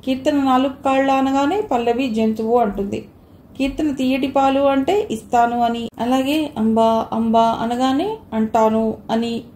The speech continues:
"ఎవరిని" అంటే "నేనెవరిని" అని అందిస్తుంది. ఈశ్వర్ నవ్వి, "చిన్నమ్మ, అలాగా వెనకనడం కాదు, అంతా పూర్తిగా చెప్పాలి" అని ప్రోత్సహిస్తూ అడిగితే, "ఆవుతే చెప్తా"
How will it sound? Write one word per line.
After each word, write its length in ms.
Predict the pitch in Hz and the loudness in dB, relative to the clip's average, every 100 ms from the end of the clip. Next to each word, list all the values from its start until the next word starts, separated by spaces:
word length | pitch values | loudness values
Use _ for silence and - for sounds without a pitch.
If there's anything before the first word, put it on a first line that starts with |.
| - 220 | -12 -4
"ఎవరిని" 560 | 247 277 277 294 285 | 0 2 4 4 4
అంటే 380 | 269 254 - 453 - | 2 0 -2 -4 -4
"నేనెవరిని" 800 | 247 220 226 226 226 220 233 240 247 226 | -2 0 0 0 0 0 -2 -4 -6 -2
అని 200 | 277 349 | 2 2
అందిస్తుంది. 640 | 254 226 226 233 220 - - - - - - - | 2 -2 -4 -2 -2 -2 -8 -20 -20 -20 -18 -10
ఈశ్వర్ 440 | 240 240 285 262 | -8 -2 0 2
నవ్వి, 400 | 247 233 269 320 - - - - - 233 | 2 0 -2 -4 -8 -20 -20 -20 -10 -4
"చిన్నమ్మ, 500 | 233 233 233 226 208 - - | -2 0 0 -2 -4 -10 -6
అలాగా 560 | 220 226 220 247 247 - - | 0 2 2 2 -2 -8 -8
వెనకనడం 560 | 220 226 262 285 262 226 | -2 0 2 0 2 0
కాదు, 380 | 220 220 220 214 | 0 0 0 -2
అంతా 260 | 214 233 269 | -4 -2 -2
పూర్తిగా 440 | 262 269 277 294 | -2 -2 -2 0
చెప్పాలి" 480 | 254 220 214 214 196 196 - | 2 2 2 0 -2 -4 -4
అని 120 | 233 | -4
ప్రోత్సహిస్తూ 720 | 233 226 233 277 269 269 277 | -2 -2 0 0 0 0 -2
అడిగితే, 480 | 269 262 262 320 427 - - - - - - | 0 0 -2 -2 -4 -8 -20 -20 -20 -20 -6
"ఆవుతే 560 | 220 254 247 240 240 233 240 | 0 0 0 0 -2 -2 -6
చెప్తా" 320 | 233 240 | -4 -4